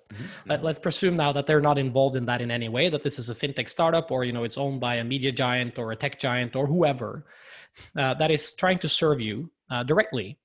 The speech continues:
Speaker 2: Now, your bank will then be scared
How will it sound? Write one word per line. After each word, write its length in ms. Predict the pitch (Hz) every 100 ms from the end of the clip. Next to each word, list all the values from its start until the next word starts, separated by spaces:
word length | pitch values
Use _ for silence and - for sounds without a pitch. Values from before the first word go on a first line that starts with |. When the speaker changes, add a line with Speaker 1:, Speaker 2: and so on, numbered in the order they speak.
| _ _ _ _ _ _
Speaker 2:
Now, 420 | 160 156 151 151 -
your 220 | 147 185
bank 340 | 185 160 156 147
will 120 | 143
then 180 | 143 135
be 220 | 120 117
scared 500 | - - 151 120